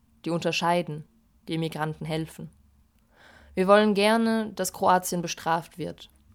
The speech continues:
Sie schadet den Immigranten sehr. Ihr könnt euch diese Art von Folter nicht vorstellen, die wir jedes Mal sehen, wenn sie uns haben. Wir sind nicht für Kroatien gekommen, wir wollen nach Europa.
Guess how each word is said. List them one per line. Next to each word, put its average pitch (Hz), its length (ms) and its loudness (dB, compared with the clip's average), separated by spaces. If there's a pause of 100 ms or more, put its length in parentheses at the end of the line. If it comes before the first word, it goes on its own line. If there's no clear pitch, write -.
(220)
Sie - 160 -12
schadet 175 400 2
den 165 80 -6
Immigranten 165 580 -4
sehr. 160 300 -6 (840)
Ihr 190 120 -2
könnt 233 380 2
euch 185 300 4
diese 180 260 2
Art 175 180 0
von 165 180 -6
Folter 180 360 0
nicht 165 240 -6
vorstellen, 156 800 -6 (420)
die 160 120 -10
wir 170 100 -2
jedes 175 340 0
Mal 165 180 0
sehen, 160 540 -2
wenn 151 160 -8
sie 147 100 -12
uns 147 240 -12
haben. 156 380 -12 (1000)
Wir 185 120 -2
sind 196 200 2
nicht 214 280 0
für 185 160 -6
Kroatien 165 960 -4
gekommen, 151 800 -8
wir 165 180 -4
wollen 185 200 4
nach 175 140 -2
Europa. 165 540 -8